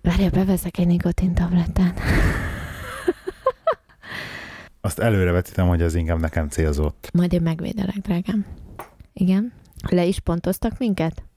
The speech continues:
Speaker 2: Ja, persze. Ez a normál esetben azért nem reagálnék így ennyire negatív izékre, szituációkra, de ezt azért majd utána elmondom, hogy miért.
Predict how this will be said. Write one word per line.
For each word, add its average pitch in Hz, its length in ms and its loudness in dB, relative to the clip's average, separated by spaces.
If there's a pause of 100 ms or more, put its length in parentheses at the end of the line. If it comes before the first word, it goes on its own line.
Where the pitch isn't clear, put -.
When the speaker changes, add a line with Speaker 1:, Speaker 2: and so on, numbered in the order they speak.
(180)
Speaker 2:
Ja, 123 160 4
persze. 90 340 0 (600)
Ez 101 80 4
a 117 80 4
normál 147 320 2
esetben 104 280 -2
azért 101 160 0
nem 110 120 4
reagálnék 85 580 2
így 90 300 -2 (360)
ennyire 90 280 2
negatív 90 460 2
izékre, 98 340 2
szituációkra, 110 640 0
de 101 100 0
ezt 101 180 0
azért 95 260 0
majd 98 220 2
utána 90 280 2
elmondom, 80 300 2
hogy 80 100 0
miért. 80 460 -2